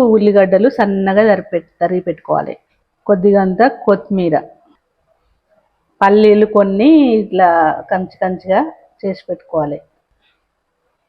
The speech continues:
కొన్ని నువ్వులు, ఒక నాలుగు పచ్చిమిరపకాయలు సన్నగా తరిగి పెట్టుకోవాలి,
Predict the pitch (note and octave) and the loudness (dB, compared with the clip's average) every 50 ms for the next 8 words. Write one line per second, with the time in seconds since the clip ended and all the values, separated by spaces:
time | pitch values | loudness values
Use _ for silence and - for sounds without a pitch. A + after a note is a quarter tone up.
0 | _ _ _ _ - A3 A3 A3 A3 A#3+ C4+ C#4+ C4 A#3+ A3 G3+ G3+ G#3+ G3 F#3 | _ _ _ _ -2 0 2 2 2 4 4 4 4 2 0 0 -2 -2 -2 -4
1 | - - - - _ _ _ _ _ _ _ _ _ _ _ _ _ _ _ _ | -6 -10 -14 -20 _ _ _ _ _ _ _ _ _ _ _ _ _ _ _ _
2 | _ - C#4+ A3 G3 G3 - G#3 G3 G3 F#3 F#3 F#3 F#3 F#3+ F#3 G3+ A#3+ C4 C4 | _ -16 -12 -10 -8 -4 -2 -2 -2 -2 -2 -2 -2 -2 -2 0 0 2 2 2
3 | B3 A#3 - G3 F#3 F#3 - - G#3 G3 F#3+ F#3+ F#3 - F3+ F3 E3+ F3 G3 B3 | 0 0 0 -2 -4 -4 -6 -10 -8 -6 -6 -6 -4 -2 -2 -2 -2 -2 -2 -4
4 | B3+ - A3 G3 F#3 F3+ F3 F3+ F3+ G#3+ B3 - - F3+ F3 E3+ D#3+ D#3+ D#3 D#3 | -4 -4 -6 -6 -6 -6 -4 -2 -2 -2 -2 -2 -4 -6 -8 -8 -10 -10 -10 -12
5 | _ - - - D3 D3+ D3+ | _ -14 -10 -10 -10 -12 -14